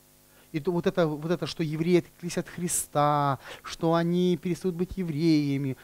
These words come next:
что еще не пришло время, отходило на задний план, потому что приходило слово живого Бога. И они начинали читать: "Не хочу оставить из братья неведения о тайне сей", да, или там, эм,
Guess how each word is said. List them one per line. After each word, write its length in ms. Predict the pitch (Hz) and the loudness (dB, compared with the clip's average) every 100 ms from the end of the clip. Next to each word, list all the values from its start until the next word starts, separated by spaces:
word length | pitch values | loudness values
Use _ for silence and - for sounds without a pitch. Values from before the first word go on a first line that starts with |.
| - | -20
что 160 | - | -4
еще 160 | 170 - | -2 -2
не 60 | 180 | -6
пришло 420 | 175 - 185 175 | -6 -6 0 0
время, 420 | 139 180 170 139 - | 2 2 2 0 -6
отходило 520 | - - 135 151 143 | -10 -6 -4 -2 0
на 120 | 131 | -2
задний 340 | 117 135 123 | -4 -4 -4
план, 360 | 127 135 123 98 - - - | -8 -4 -4 -4 -12 -20 -16
потому 260 | 123 - 139 | -12 -8 -8
что 160 | - | -8
приходило 580 | - 135 139 120 131 135 - _ - | -12 -10 -10 -8 -8 -8 -12 _ -16
слово 320 | 139 127 123 - | -4 -4 -4 -10
живого 500 | 123 113 107 104 101 - _ | -14 -12 -10 -12 -12 -16 _
Бога. 440 | 113 113 101 82 71 - - - | -10 -8 -6 -10 -18 -20 -20 -8
И 60 | 139 | -4
они 160 | 147 | -2
начинали 420 | 160 - 170 151 | -2 -4 -6 -6
читать: 440 | 147 - 147 143 - | -6 -8 -2 -2 -4
"Не 60 | |
хочу 240 | 135 139 170 | -10 -8 -8
оставить 300 | 147 156 143 | -6 -8 -8
из 120 | 131 | -10
братья 320 | - 143 147 | -4 -4 -2
неведения 520 | 139 143 143 139 139 | -4 -2 -4 -4 -4
о 20 | 131 | -4
тайне 360 | - 135 127 | -6 -6 -6
сей", 400 | 120 - 120 98 - _ - _ | -8 -4 -4 -4 -10 _ -20 _
да, 200 | 135 139 | -2 -2
или 200 | 135 123 | -2 -4
там, 240 | 135 123 - - - _ | -2 -4 -6 -20 -20 _
эм, 360 | 143 131 127 | -8 -4 -4